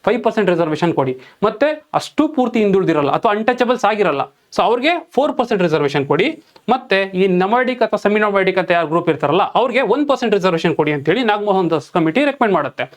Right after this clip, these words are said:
But ಆಮೇಲೆ ಏನಾಗುತ್ತೆ ಅಂತಂದ್ರೆ, ಈ ರಿಸರ್ವೇಷನ್‌ದು, ಆ, ರೇಷಿಯೋ ಏನಿದೆ ಅದು ಸರಿ ಇಲ್ಲ ಅಂತೇಳಿ ಕೆಲವೊಂದು ಪ್ರೊಟೆಸ್ಟ್ ಆಗುತ್ತೆ.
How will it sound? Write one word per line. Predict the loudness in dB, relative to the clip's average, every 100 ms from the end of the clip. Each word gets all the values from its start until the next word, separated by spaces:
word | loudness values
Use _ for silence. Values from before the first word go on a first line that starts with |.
| -20 -20 -14 -4
But | 0 0
ಆಮೇಲೆ | 2 0
ಏನಾಗುತ್ತೆ | 2 2 2 0
ಅಂತಂದ್ರೆ, | 0 2 2 0 -2 -12 -6 -2
ಈ |
ರಿಸರ್ವೇಷನ್‌ದು, | 0 2 0 0 0 0 2 2 0 -2
ಆ, | 0 2 2 2
ರೇಷಿಯೋ | 0 0 0
ಏನಿದೆ | 0 0
ಅದು | 0
ಸರಿ | 0 0
ಇಲ್ಲ | 2 0
ಅಂತೇಳಿ | 0 -2 -2
ಕೆಲವೊಂದು | 0 0 0
ಪ್ರೊಟೆಸ್ಟ್ | 0 -2 -2
ಆಗುತ್ತೆ. | -4 -4 -12